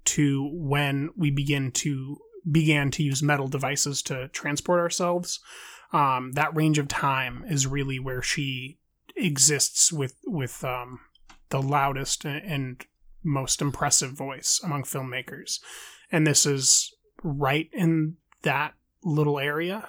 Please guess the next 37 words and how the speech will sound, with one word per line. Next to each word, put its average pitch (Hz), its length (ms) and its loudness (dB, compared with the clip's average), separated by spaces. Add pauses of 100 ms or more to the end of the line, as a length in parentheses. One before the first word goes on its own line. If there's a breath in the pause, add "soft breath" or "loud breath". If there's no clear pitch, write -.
Um, 135 480 -4 (100)
it's - 240 0
in 139 300 -2 (480)
nature. 165 720 0
It's - 480 -2 (720 loud breath)
got 147 240 -2
great 147 260 -2
character 151 460 2
actors 151 380 0
supporting 160 520 0
it, 185 300 -2
and 135 500 -2 (120)
I'm 131 400 -4 (420)
completely 151 440 0
along 139 280 0
for 147 140 -4
the 139 80 -2
ride 139 260 -2
and 143 100 0
don't 151 260 0
quite 160 300 0
know 151 180 0
what 156 240 -2
to 147 140 -4
expect - 600 -2 (100)
other 147 280 2
than 135 440 -2
to 139 480 -4
leave 151 240 4
expectations 131 680 -4
at 131 100 -12
the - 80 -10
door 131 260 -6
and 127 160 -12
walk 123 240 -6
in 127 160 -10
open-minded. 160 580 -14